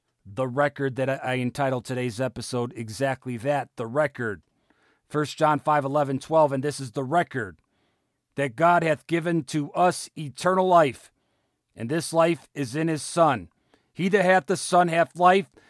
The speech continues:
and he that hath not the Son of God hath not life." So you know, my friends, you know if you have this witness within you or not. It is undeniable.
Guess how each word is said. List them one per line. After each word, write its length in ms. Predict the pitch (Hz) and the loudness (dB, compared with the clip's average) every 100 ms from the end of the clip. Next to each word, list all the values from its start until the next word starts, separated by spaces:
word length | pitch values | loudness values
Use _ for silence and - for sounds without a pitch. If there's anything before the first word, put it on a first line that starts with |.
| _ _ | _ _
and 200 | 143 147 | -6 -6
he 220 | 135 208 | -4 -4
that 180 | 196 170 | -2 0
hath 240 | 175 175 170 | 2 0 2
not 180 | 185 | 0
the 80 | 185 | 0
Son 260 | 156 180 175 | -4 0 0
of 100 | 139 | 2
God 180 | 170 160 | 2 4
hath 200 | 156 143 | 2 2
not 240 | 160 156 | -2 0
life." 400 | 135 123 98 _ _ _ _ _ _ | 0 -2 -4 _ _ _ _ _ _
So 140 | - | -12
you 180 | 127 143 | -8 -4
know, 240 | 160 156 151 | 2 4 4
my 200 | 139 127 | 2 -2
friends, 640 | 131 131 131 131 - - _ _ _ _ _ _ _ | -4 -2 -2 -4 -8 -18 _ _ _ _ _ _ _
you 240 | - 147 190 | -10 -2 2
know 460 | 185 190 190 180 208 | 8 10 8 6 2
if 220 | 170 - | -4 -4
you 160 | 160 156 | -6 -2
have 300 | 156 160 127 | 2 2 0
this 240 | 151 - | -6 -6
witness 600 | 131 175 151 151 135 - | -4 -4 -2 -4 -6 -10
within 440 | 135 139 160 156 | -6 -4 -2 -2
you 320 | 147 147 143 - | 0 0 0 -2
or 160 | 135 | -4
not. 320 | 135 147 147 - _ - | 0 2 2 0 _ -4
It 140 | 180 | 2
is 380 | 185 180 151 - _ - | 2 2 0 -6 _ 0
undeniable. 1120 | 190 185 135 170 180 185 180 151 139 120 | 2 2 -2 0 4 4 4 4 4 2